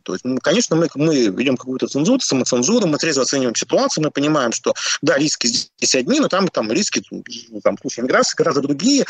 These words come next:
и там они стопроцентные. То есть здесь, здесь у тебя там, э,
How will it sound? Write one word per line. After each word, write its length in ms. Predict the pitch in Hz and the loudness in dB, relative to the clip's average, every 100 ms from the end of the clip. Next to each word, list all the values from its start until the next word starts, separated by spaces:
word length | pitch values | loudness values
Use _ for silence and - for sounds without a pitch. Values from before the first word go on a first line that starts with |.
| - | 0
и 120 | 139 | -2
там 180 | 139 202 | 2 2
они 100 | 202 | 0
стопроцентные. 720 | - 160 190 - 139 85 - _ | -2 -2 -2 -2 -4 -6 -16 _
То 80 | 95 | -6
есть 60 | |
здесь, 120 | 110 165 | -2 0
здесь 200 | 175 - | -2 -2
у 40 | |
тебя 180 | 160 151 | 0 0
там, 180 | 160 139 - - - | -2 -4 -2 -6 -2
э, 300 | - - 185 | 0 2 2